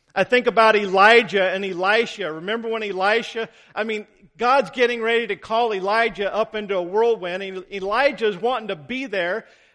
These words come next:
and Elijah keeps trying to give him the slip. And he can't give him the slip, and so finally Elisha says, "Give me a double portion of your spirit."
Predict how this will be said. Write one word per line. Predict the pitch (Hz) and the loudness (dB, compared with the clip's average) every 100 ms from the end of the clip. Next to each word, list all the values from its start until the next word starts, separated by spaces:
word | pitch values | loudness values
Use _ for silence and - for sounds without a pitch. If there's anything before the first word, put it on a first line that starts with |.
| - | -8
and | 202 208 | -6 -6
Elijah | 214 208 226 302 233 247 | -6 0 2 2 0 -8
keeps | - 277 220 | -8 -10 -10
trying | - 262 269 240 | -6 -2 -2 -4
to | |
give | 156 247 247 | -2 0 0
him | 240 | -2
the | 214 | -4
slip. | - - 277 247 165 _ _ _ _ _ _ _ _ _ _ | -6 -6 -4 -2 -4 _ _ _ _ _ _ _ _ _ _
And | 226 | -4
he | 233 | -4
can't | - 294 294 208 | 0 2 2 2
give | 285 | 0
him | 269 247 | 0 -2
the | 220 | -4
slip, | - 240 262 226 226 | -6 -2 2 2 2
and | 226 220 | -4 -6
so | 233 | -4
finally | 220 254 277 277 233 226 | -2 -2 -2 -2 -4 0
Elisha | 220 262 285 240 214 | 2 2 2 -2 -6
says, | - 233 190 | -2 -2 -2
"Give | 160 285 | -4 -4
me | 285 247 | 0 -2
a | |
double | 175 247 262 240 | 0 0 0 -2
portion | - 254 269 254 226 | 0 0 0 -4 -8
of | 202 | -8
your | 220 | -8
spirit." | 214 - - 302 233 | -8 -10 -8 -2 -2